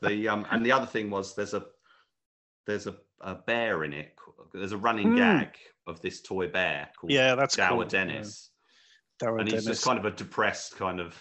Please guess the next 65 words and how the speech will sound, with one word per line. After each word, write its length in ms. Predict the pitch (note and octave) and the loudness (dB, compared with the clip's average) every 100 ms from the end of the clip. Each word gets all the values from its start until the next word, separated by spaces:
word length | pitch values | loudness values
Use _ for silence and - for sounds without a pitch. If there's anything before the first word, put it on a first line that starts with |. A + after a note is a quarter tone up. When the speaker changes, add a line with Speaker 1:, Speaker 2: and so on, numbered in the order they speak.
| - | -2
Speaker 2:
<laughs> 800 | D#3+ D3+ - _ _ _ _ _ | 0 0 -2 _ _ _ _ _
Speaker 1:
bear 440 | F#2+ E2 D2 E2 - _ - | 0 0 -2 -8 -12 _ -6
character 380 | E2 A2+ G#2+ F2 | -2 -2 -2 -6
Speaker 2:
Yeah. 100 | D#2 | -6
Speaker 1:
that 120 | E2+ | -4
they've, 240 | E2+ E2 - | -4 -6 -10
they've 200 | F2 E2+ F2 | -8 -6 -6
recalled. 580 | D#2+ - F2+ D#2 D#2+ _ _ _ _ _ | -8 -8 -8 -8 -12 _ _ _ _ _
Um, 240 | F2+ F2+ F#2+ | -8 -8 -8
I 60 | G#2+ | -2
noticed 280 | B2 G2 - | -2 -4 -10
in 80 | |
the 60 | G#2 | -8
credits, 340 | A2+ G2 D#2+ | -4 -4 -6
all, 260 | - G2+ - F#2+ | -12 -12 -12 -8
uh, 200 | F#2+ F2+ - | -8 -8 -8
the 80 | G2+ | -4
lines 340 | G#2 G#2 G2 | -2 -4 -6
are 140 | G2 F2+ _ _ | -8 -10 _ _
done 200 | G2 F#2+ | -6 -4
by 160 | F#2+ F#2 | -6 -6
Seth 340 | - G#2+ - | -6 -8 -6
Green. 440 | G#2+ A#2 C3+ D3+ _ _ _ _ _ _ - | -6 -4 -6 -10 _ _ _ _ _ _ -2
Speaker 2:
All 200 | F#3 C#4 | 2 2
right. 360 | C#4 A2+ A#2+ - _ _ _ _ _ _ _ - | 0 0 -4 -6 _ _ _ _ _ _ _ -6
Speaker 1:
Who 140 | G2 | -2
I 60 | G2+ | -2
think, 420 | - C#3 B2 - - | -2 -4 -4 -12 -10
who 180 | G#2+ F#2+ | -6 -6
was 240 | G2 G#2 | -4 -2
in 240 | A2+ G#2 E2 | -2 -4 -4
Idle 280 | D#2+ D#2+ | -6 -6
Hands, 580 | D2 D2+ D2 D2+ - - - | -8 -10 -12 -18 -20 -20 -14
if 120 | - | 0
I 40 | |
Speaker 2:
Yes, 180 | F3 - | 2 4
he 80 | C#3+ | 2
Speaker 1:
recall 140 | E3+ C#3+ | 4 2
Speaker 2:
was. 80 | |
Speaker 1:
correctly. 120 | - D3 | 0 -2
Speaker 2:
Yeah, 60 | |
I 20 | |
was 120 | C3 - | -2 -2
gonna 140 | D3 | -2
mention 340 | F3 F#3+ C#3 | -2 -6 -8
that 80 | A2 | -8
earlier 440 | C3+ E3+ D#3 G#2+ G#2+ | -6 -8 -8 -12 -12
when 140 | A2 | -10
you 80 | A2+ | -8
mentioned 360 | B2+ G#2+ E2 D#2 | -8 -8 -12 -12
Speaker 1:
Yeah, 60 | |
Speaker 2:
it. 40 | E2 | -16
Speaker 1:
so 180 | D2 D#2+ | -14 -12
I 40 | |
think 180 | F#2+ F2 | -10 -8
there's 140 | E2 | -8
a, 100 | F2 | -8
there's 180 | D#2+ F2+ | -8 -8
a, 60 | A#2+ | -8
Speaker 2:
Yeah. 80 | A2+ | -8
Speaker 1:
there's 160 | F2+ F2 | -10 -8
another 260 | F2 E2 D#2+ | -6 -6 -6
Idle 180 | D#2 D#2 | -8 -12
Hands 240 | D#2 D2+ | -14 -16
connection. 380 | - D#2+ - | -16 -18 -18